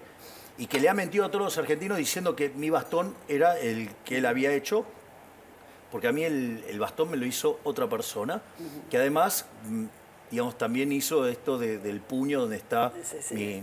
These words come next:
Speaker 1: mi hijito de cuatro
Speaker 2: Sí.
Speaker 1: patas.
Speaker 2: <laughs> Cuando usted me dijo que iba a venir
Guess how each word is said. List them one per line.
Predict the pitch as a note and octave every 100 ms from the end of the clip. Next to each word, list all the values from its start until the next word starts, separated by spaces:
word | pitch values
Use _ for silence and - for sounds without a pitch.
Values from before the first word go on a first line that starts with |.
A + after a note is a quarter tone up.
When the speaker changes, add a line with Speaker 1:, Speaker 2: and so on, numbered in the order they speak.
| A3
Speaker 1:
mi | -
hijito | - - A2+
de | A2+
cuatro | A2+ C3+
Speaker 2:
Sí. |
Speaker 1:
patas. | D3+ - - - - - - - - -
Speaker 2:
<laughs> | - - D4+ - - - - - - -
Cuando | G3 F#3+
usted | G#3+ B3+
me | A3+
dijo | G#3+ A3 F#3+
que | F3
iba | E3+
a | E3+
venir | E3+ E3+ F3+ D#3+